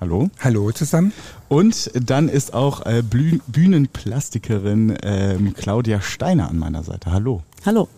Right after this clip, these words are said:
Speaker 1: Ja, ich freue mich, äh, dass ihr heute da seid und mit uns so ein bisschen darüber sprecht, was hier alles so passiert. Also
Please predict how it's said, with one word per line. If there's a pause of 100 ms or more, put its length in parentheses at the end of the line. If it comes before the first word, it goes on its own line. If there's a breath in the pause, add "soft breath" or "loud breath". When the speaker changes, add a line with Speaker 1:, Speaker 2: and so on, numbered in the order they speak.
(160)
Speaker 1:
Ja,
ich
freue
mich,
äh,
dass
ihr
heute (340 loud breath)
da
seid
und
mit
uns
so
ein
bisschen
darüber
sprecht,
was
hier
alles
so
passiert.
Also